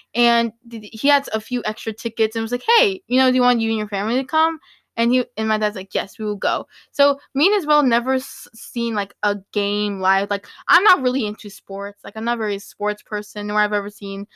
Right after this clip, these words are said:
you know, any game live or especially soccer live. So when we, when our dad told us, "Hey, on this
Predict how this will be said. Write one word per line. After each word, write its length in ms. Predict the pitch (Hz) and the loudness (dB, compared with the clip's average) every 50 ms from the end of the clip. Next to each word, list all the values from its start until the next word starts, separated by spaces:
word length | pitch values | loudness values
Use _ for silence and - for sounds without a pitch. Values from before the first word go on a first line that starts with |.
| _ _ _ _ | _ _ _ _
you 140 | 233 226 214 | -2 0 2
know, 240 | 202 196 196 196 - - | 4 4 2 2 2 0
any 240 | 202 214 214 208 185 - | 0 0 0 0 0 2
game 360 | - 202 202 202 202 202 196 | 4 4 4 4 2 -2 -2
live 480 | 190 180 196 196 196 196 196 196 196 - | -2 2 4 6 6 6 6 4 2 -2
or 60 | 185 | -8
especially 500 | 190 - - - - 240 233 247 - 208 | -12 -12 -14 -4 -2 -2 -2 -2 -6 -10
soccer 420 | - - 208 214 220 220 - 226 | -2 2 2 2 2 2 -2 0
live. 420 | 220 220 214 214 214 208 214 220 220 _ _ _ - - - _ | 2 4 4 6 4 4 2 0 -4 _ _ _ -20 -20 -20 _
So 200 | - - 269 269 | 0 2 4 4
when 200 | 269 269 277 285 | 4 2 -2 -2
we, 240 | 311 302 277 - - | -2 -4 -4 -4 -4
when 160 | 226 233 254 | -2 2 2
our 120 | 262 262 | 4 4
dad 200 | 247 247 240 240 | 4 2 0 0
told 140 | 233 240 220 | -2 -4 -4
us, 140 | 220 208 - | -4 -4 -4
"Hey, 280 | - 381 349 262 214 - - | -2 -2 0 0 0 0 -2
on 160 | 214 220 226 | -2 -2 -2
this 300 | 240 277 262 - - - | -4 -6 -6 -8 -14 -20